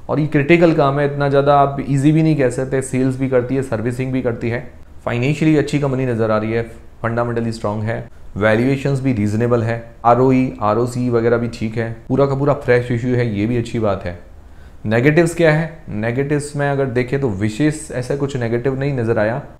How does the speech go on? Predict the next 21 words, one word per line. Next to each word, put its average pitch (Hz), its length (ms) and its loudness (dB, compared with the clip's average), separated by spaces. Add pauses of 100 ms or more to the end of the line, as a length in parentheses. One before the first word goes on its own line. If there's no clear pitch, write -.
(400)
एक 151 180 0
चीज़ 165 140 0
मुझे 160 180 4
लगी 156 200 4
कि 165 100 0
पीयर्स 156 380 4
के 165 100 -2
मुकाबले 143 400 2
इसका 143 240 0
earnings 135 360 -2
per 131 180 -4
share 123 200 -2
थोड़ा 107 160 0
सा 117 120 -4
कम 117 220 -6
है 117 160 -6 (380)
और 120 80 -4
कंपनी 147 320 2
अभी 175 160 2
छोटी 156 380 2
है, 98 200 -2